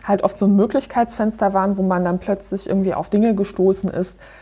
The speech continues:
ähm, und sich dann weiter reinbegeben hat und immer weiter radikalisiert hat. Und, ähm, wir wissen auch mittlerweile, dass, ähm, Menschen, die an Verschwörungserzählungen glauben, da halt auch ein ganz bestimmtes Verhältnis dazu haben.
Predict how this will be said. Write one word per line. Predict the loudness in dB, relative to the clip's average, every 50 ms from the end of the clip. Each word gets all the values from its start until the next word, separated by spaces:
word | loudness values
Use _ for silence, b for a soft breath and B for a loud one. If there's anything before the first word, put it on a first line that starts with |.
| B B B 0
ähm, | 2 2 4 4 2
und | 2 0 0 0
sich | 0 0
dann | 0 0 2 2 4
weiter | 2 2 2 -2 -6 -4
reinbegeben | -2 0 2 2 2 0 -4 -12 -8 -4 -2 2 4 4 4 4 2 -2
hat | -4 -6 -6
und | -4 0
immer | 0 2 2 2 2
weiter | 0 -2 -2 -2 -6 -8 -6
radikalisiert | -4 -4 -4 -4 -6 -8 -6 -6 -4 -4 -4 -4 -4 -6
hat. | -10 -10 -8
Und, | -10 -10 -10 b b b b b b b b _ _ -2
ähm, | 0 2 4 4 4 2 0 -2 -6 -12 _ _ _ -20 -20 _ _
wir | 2 2 4 4
wissen | 2 0 0 -2 -2
auch | 2 2 2 2 2 -2 -2
mittlerweile, | -2 -2 0 2 2 2 2 2 2 2 2 2 2
dass, | 2 0 -2 -2 -6 -8 -4
ähm, | -2 0 0 2 2 2 2 0 0 -2 -8 -16 _ _ _ -20 _ _ _ _ _ _ _ _ -20 -20 _ _ _ _ _ _
Menschen, | 2 2 4 4 2 2 0 0 0 0 0 0 0 0
die | 2 2 4 2 2 0 -2
an | -2 -2 0 0 0 0 -2
Verschwörungserzählungen | -2 -4 -6 -2 2 2 2 4 2 0 0 0 -2 -2 -2 -2 -2 0 0 2 2 2 2 2 0 0
glauben, | 0 2 2 2 2 2
da | 2 2 2 2
halt | 0 -2 0 -2
auch | -2 -2
ein | -2 0
ganz | 0 0 0 -2
bestimmtes | -6 -10 -10 -2 0 0 0 0 -2 -6 -6
Verhältnis | -6 0 2 2 2 2 0 -2 -2 -4
dazu | -6 -8 -8 -8 -12 -12 -12 -10
haben. | -10 -10 -10 -10 -12 -14